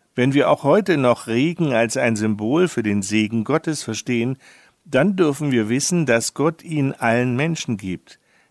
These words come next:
den Regen und den Segen. Unser himmlischer Vater tut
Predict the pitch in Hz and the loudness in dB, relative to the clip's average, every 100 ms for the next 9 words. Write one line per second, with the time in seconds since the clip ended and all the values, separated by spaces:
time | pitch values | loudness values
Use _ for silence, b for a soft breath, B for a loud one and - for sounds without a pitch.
0 | - 110 104 90 113 127 127 147 151 _ | -4 0 2 2 2 2 0 -2 -2 _
1 | _ _ 117 104 92 110 113 113 135 127 | _ _ 0 0 2 0 0 0 -2 -2
2 | 104 90 - _ _ _ _ _ _ _ | -4 -8 -10 _ _ _ _ _ _ _
3 | 117 104 110 113 185 196 156 127 123 131 | -2 0 0 2 2 2 2 0 0 0
4 | 160 165 131 - 165 190 | 0 2 0 -2 -6 -6